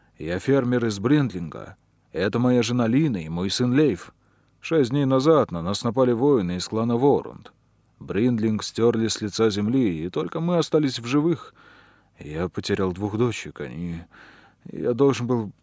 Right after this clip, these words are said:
пойти к ним». Лейв почувствовал, что отец дрожит, сжимая его плечо,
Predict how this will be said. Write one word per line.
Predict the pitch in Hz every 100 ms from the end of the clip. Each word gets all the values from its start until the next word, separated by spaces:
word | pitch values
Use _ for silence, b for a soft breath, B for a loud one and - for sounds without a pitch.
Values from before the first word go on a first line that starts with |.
| - 160 -
пойти | 131 113 156 131
к | -
ним». | 80 - B B B B B B B _ _ -
Лейв | - 127 147 -
почувствовал, | 120 - 160 - 135 127 127
что | 113 - 123
отец | 117 - 123 -
дрожит, | 110 113 92 143 - -
сжимая | 104 98 123 123 127
его | 107 113 117
плечо, | 95 110 - 175 160